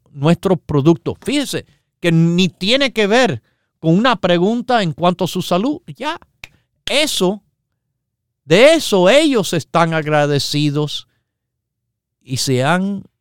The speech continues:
dedicado a hacer un esfuerzo enorme para decírmelo a mí, pero,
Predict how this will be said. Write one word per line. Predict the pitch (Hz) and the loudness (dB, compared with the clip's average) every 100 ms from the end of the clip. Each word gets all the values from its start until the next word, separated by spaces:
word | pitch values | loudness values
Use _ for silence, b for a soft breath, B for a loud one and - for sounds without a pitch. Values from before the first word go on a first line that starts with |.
| _ _ _ | _ _ _
dedicado | 120 131 127 117 131 147 185 175 | -6 -2 -2 -2 0 0 0 -2
a | |
hacer | 120 - 180 | -2 0 0
un | 226 247 | 0 -4
esfuerzo | 175 - - 226 247 277 - | -8 -10 -6 -6 -4 -6 -6
enorme | - 294 320 320 359 359 269 185 113 80 _ _ _ _ _ _ _ _ _ _ _ _ _ _ _ - | -4 -4 0 4 6 6 4 0 -4 -8 _ _ _ _ _ _ _ _ _ _ _ _ _ _ _ -8
para | 131 127 | -4 0
decírmelo | 123 113 - 202 190 190 151 120 | 0 -2 -2 -2 0 0 2 2
a | 113 | 0
mí, | 147 262 202 _ _ _ _ _ _ _ _ _ _ _ - | -2 -4 -6 _ _ _ _ _ _ _ _ _ _ _ -2
pero, | 226 247 104 | 0 0 -2